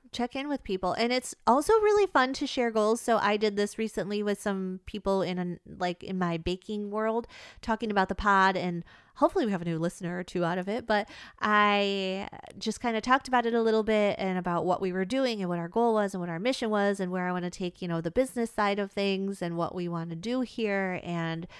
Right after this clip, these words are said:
their excitement is really exciting for you. So, like,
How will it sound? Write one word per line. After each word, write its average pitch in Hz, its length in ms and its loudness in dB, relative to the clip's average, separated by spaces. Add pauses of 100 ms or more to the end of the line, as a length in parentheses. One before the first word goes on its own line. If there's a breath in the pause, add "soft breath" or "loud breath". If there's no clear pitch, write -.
(300 loud breath)
their 196 460 4
excitement 254 720 -2 (120)
is 185 200 2
really 180 320 2
exciting 175 560 -4
for - 180 -10
you. 170 400 -2
So, 185 240 -2
like, 185 220 0